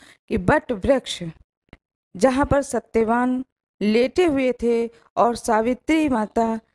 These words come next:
यमराज के पीछे पीछे भाग रही थीं, बट वृक्ष, बरगद का पेड़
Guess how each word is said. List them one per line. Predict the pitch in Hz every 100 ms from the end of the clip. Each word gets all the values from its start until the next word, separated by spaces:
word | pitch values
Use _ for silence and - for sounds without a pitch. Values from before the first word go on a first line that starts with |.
| _ _ _ -
यमराज | 247 277 311 381 -
के | 320
पीछे | 262 247 - 240
पीछे | 233 - 240
भाग | 196 196 269
रही | 254 240 233
थीं, | 208 220 226 - _ _ _ _
बट | 185 262 -
वृक्ष, | 247 220 208 - - - - - _ _ _ _ _ -
बरगद | 226 247 311 320
का | - 208
पेड़ | 190 180 165